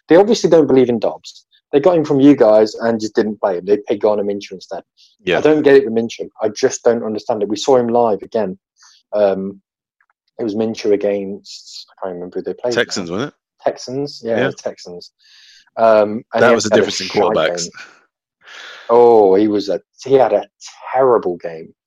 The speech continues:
Speaker 2: Mm.
Speaker 1: Um, and yeah, it just, <sighs> I, I don't see it. I just don't see it.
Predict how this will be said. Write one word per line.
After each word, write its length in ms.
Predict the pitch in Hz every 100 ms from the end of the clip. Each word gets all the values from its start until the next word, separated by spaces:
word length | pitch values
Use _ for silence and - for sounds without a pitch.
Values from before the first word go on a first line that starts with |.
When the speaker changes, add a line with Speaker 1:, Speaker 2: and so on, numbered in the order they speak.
| _
Speaker 2:
Mm. 260 | 95 87 85
Speaker 1:
Um, 600 | 101 101 98 95 101 - _ _ _ _ _ _ _ _ -
and 180 | 117 113
yeah, 220 | 107 92
it 240 | 101 110
just, 540 | 107 95 - - - - _
<sighs> 120 | - 71 - - - - -
I, 100 | 123 -
I 80 | 127
don't 260 | 165 156 143
see 140 | 156
it. 80 | 131 -
I 80 |
just 260 | 110 139 135
don't 180 | 123 113
see 180 | - 113
it. 160 | 90